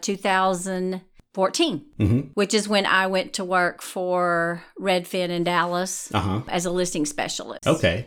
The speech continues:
Speaker 2: So you have, you have expertise in Dallas,
Speaker 1: Yes.
Speaker 2: Plano, Frisco,
Speaker 1: Everywhere.
Speaker 2: every-, okay.
Speaker 1: Mm-hmm.
Speaker 2: All the way from, uh, I guess, Azle to, to Dallas and everywhere in between is, is, I guess, your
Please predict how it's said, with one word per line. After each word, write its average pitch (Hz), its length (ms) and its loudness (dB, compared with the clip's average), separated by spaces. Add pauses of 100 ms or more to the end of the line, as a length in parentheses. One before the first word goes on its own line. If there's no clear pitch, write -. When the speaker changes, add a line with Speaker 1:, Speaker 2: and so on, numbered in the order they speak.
(160)
Speaker 2:
So - 120 2
you 156 120 8
have, 123 200 4
you 143 120 4
have 127 100 6
expertise 120 560 2
in 92 140 2
Dallas, 98 600 0
Speaker 1:
Yes. 196 200 4
Speaker 2:
Plano, 95 540 2
Frisco, 95 280 0
Speaker 1:
Everywhere. 90 640 2
Speaker 2:
every-, 104 60 2
okay. 90 260 0
Speaker 1:
Mm-hmm. - 180 -12
Speaker 2:
All 131 120 4
the 131 60 4
way 131 100 4
from, 98 480 0
uh, 82 180 -4
I 95 60 -4
guess, 101 240 -2
Azle 151 720 6
to, 101 320 4
to 98 160 -2
Dallas 120 480 2
and 104 100 4
everywhere 113 340 4
in 101 120 2
between 95 420 0
is, 85 400 -4
is, 87 240 -2
I 87 80 0
guess, 92 220 -2
your 82 340 0